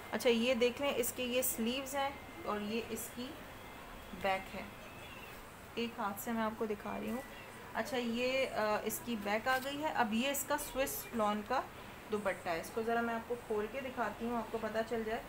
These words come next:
ये आपको थर्टी सिक्स फिफ्टी में मिलेगा। माशाल्लाह से बहुत अच्छी क्वालिटी की लॉन है, चलने वाली लॉन है। मैंने खुद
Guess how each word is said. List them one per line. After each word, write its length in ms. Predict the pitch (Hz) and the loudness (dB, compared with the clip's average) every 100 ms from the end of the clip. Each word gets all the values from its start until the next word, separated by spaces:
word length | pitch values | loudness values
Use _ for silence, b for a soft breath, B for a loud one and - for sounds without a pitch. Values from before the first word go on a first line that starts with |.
| - - - | -12 -12 2
ये 60 | 233 | 4
आपको 240 | 233 269 | 4 2
थर्टी 300 | 262 240 262 | 0 0 0
सिक्स 220 | 262 285 | -4 -6
फिफ्टी 280 | - 254 254 | -6 -6 -4
में 160 | 262 277 | -4 0
मिलेगा। 400 | 254 226 226 294 | 2 2 2 2
माशाल्लाह 460 | 254 233 - 262 | 2 0 0 -6
से 120 | 262 269 | -4 -4
बहुत 500 | 214 - - 285 - - | -4 -2 0 0 0 -8
अच्छी 300 | - - 302 | -6 -4 -2
क्वालिटी 460 | 254 220 214 233 | 2 2 0 -4
की 200 | 226 240 | -4 -2
लॉन 260 | 214 208 226 | 0 0 0
है, 80 | 302 - - - - - - | -4 -8 -12 -12 -12 -12 4
चलने 300 | 277 277 311 | 4 6 6
वाली 260 | 285 254 269 | 8 6 6
लॉन 240 | 262 254 | 4 4
है। 100 | 269 | 2
मैंने 160 | 262 262 - | 0 -2 -2
खुद 220 | 277 | -4